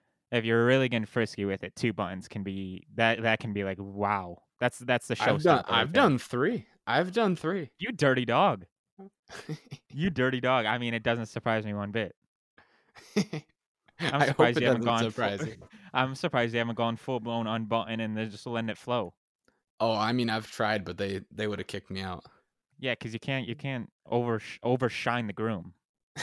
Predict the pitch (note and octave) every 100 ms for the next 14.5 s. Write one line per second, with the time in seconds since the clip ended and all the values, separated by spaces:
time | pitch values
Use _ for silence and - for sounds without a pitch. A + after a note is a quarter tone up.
0 | - - - - - - - - - -
1 | - _ _ _ _ _ - C#3 B2+ A2
2 | _ _ _ _ _ - A#2+ A#2 G#2 A2
3 | A2+ A#2 A2+ G#2+ A#2 - - G2 A#2+ B2+
4 | C3+ C3+ C#3 A#2+ A2+ - _ _ _ _
5 | _ C3 C3+ C#3 A#2+ - - B2 C#3 A#2
6 | G#2+ F#2+ - A2+ A2+ - - A2 C3 B2+
7 | G#2+ G#2 G#2+ - A#2 A2 G#2 G2+ G#2 A2
8 | G2 F#2 G2 F#2+ G2+ - A2+ G2+ G2 F#2+
9 | F2+ A2 G2 F2+ G#2 _ _ _ _ _
10 | _ _ _ _ _ _ _ _ _ -
11 | A2+ A2 B2 A#2+ - B2+ - C#3 C3+ G#2+
12 | G2+ A2 G#2 F#2+ F#2+ F#2+ F#2 F#2 F#2 F2+
13 | G2 G2+ F#2+ G#2 G#2 F#2 F#2+ A#2 - G#2
14 | F#2+ - G2 F2+ -